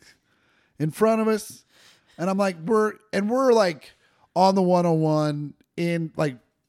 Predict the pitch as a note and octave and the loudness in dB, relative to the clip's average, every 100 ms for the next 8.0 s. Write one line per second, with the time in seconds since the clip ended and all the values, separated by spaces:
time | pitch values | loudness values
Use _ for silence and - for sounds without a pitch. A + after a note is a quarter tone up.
0 | _ - G3 F#3+ F3+ D3+ - C#3 A#2+ B2 | _ -6 -4 -2 -2 -4 -2 -4 -4 -8
1 | A2 - A3+ - - D4 A3 F3 F#3 E3 | -8 -2 -2 -2 -2 -2 0 0 0 0
2 | D3 E3+ F3+ - - D#3 D3 - C#3 A#2 | -2 -4 -4 -6 -6 -6 -6 -10 -12 -6
3 | F3+ F#3+ G3+ - G3+ F3+ D3 C#3 F3+ F3 | -4 -4 -6 -2 -2 -2 -6 -6 -4 -4
4 | - - - - F3+ C4+ C#4+ A3 G3+ F3+ | -8 -20 -14 -2 2 4 4 4 2 0
5 | D3+ G3+ - F3+ D3 E3 E3+ D3 B2 D#3+ | 0 0 -2 -6 -4 -6 -6 -6 -6 -4
6 | D3 D3+ C3+ D3 C#3+ A2+ A2 C3 C3 B2+ | -4 -8 -6 -6 -6 -12 -14 -8 -8 -8
7 | - C#3 B2 G2+ B2+ D3 C3+ G#2 F2+ F#2+ | -8 -8 -10 -10 -6 -4 -4 -8 -16 -20